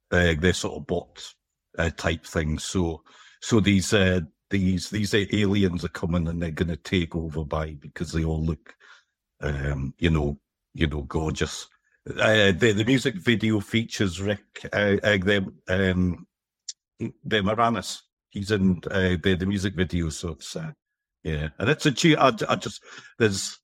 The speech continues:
the, the, the, the, the chorus just sort of builds up and just, yeah,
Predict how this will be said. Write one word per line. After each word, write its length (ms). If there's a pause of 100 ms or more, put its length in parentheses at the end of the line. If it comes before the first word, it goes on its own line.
(840)
the, 140
the, 160
the, 420 (460)
the, 120
the 120
chorus 600
just 300 (2000)
sort 220
of 80
builds 360
up 220
and 200
just, 320
yeah, 220